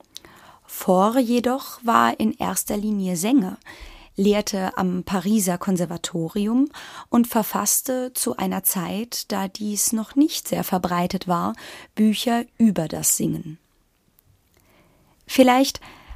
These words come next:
habt ihr bereits bemerkt, dass ich mich ein wenig um die spezifische Bezeichnung des Werkes herumdrücke. In den ersten beiden Folgen, die ihr natürlich ebenso wie Folge drei und vier noch nachhören könnt,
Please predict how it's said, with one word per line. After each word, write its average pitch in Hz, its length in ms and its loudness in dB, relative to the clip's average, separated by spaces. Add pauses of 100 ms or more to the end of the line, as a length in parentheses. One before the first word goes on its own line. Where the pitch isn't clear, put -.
habt - 240 -2
ihr 240 100 2
bereits 233 400 2
bemerkt, 220 840 -2
dass 214 220 0
ich - 220 -6
mich 226 400 -6 (100)
ein 240 280 2
wenig 302 480 0
um 247 220 2
die 233 260 0
spezifische 233 800 0
Bezeichnung 208 840 -2
des 180 240 -2
Werkes 180 500 -4
herumdrücke. 185 720 -2 (1500)
In 208 380 2
den 185 160 -2
ersten 214 540 2
beiden 180 340 0
Folgen, 180 500 -4 (540)
die 226 160 0
ihr 240 220 2
natürlich 220 880 -2
ebenso 190 640 2
wie 175 80 -2
Folge 175 340 -2
drei 165 300 -4
und 170 160 -2
vier 247 420 0
noch 180 240 -2
nachhören 175 720 0
könnt, 185 400 -2